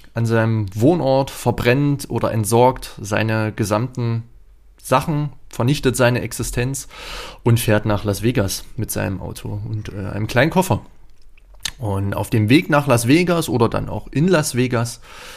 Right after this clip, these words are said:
ähm, ja, hätte er fast eine junge Dame überfahren, die ihn dann noch, äh, frech den Stinkefinger zeigt und ihn maßregelt, was er da gerade, ähm, gemacht hat. Und aus dieser Begegnung entspinnt sich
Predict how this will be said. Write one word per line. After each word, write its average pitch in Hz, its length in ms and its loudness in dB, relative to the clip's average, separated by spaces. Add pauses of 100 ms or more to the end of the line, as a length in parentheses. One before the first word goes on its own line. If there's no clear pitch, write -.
(200)
ähm, 107 500 -2 (640)
ja, 107 100 0
hätte 127 180 2
er 110 120 6
fast - 480 -2
eine 110 360 2
junge 156 280 4
Dame 135 300 4
überfahren, 117 680 0 (260)
die - 120 -8
ihn 107 100 -4
dann 107 180 0
noch, 110 320 -4
äh, 85 380 -8
frech - 300 -8
den 110 120 -6
Stinkefinger 123 560 -4
zeigt 113 400 -4
und 110 200 -8
ihn 107 160 -6
maßregelt, 123 760 2 (480)
was 107 160 0
er 104 60 4
da 107 100 4
gerade, 107 560 2 (160)
ähm, 98 400 -6 (100)
gemacht 110 360 0
hat. 120 240 -2 (1040)
Und 104 300 -2
aus - 340 -4 (180)
dieser 143 240 6
Begegnung 127 600 2
entspinnt 120 420 -4
sich - 400 -6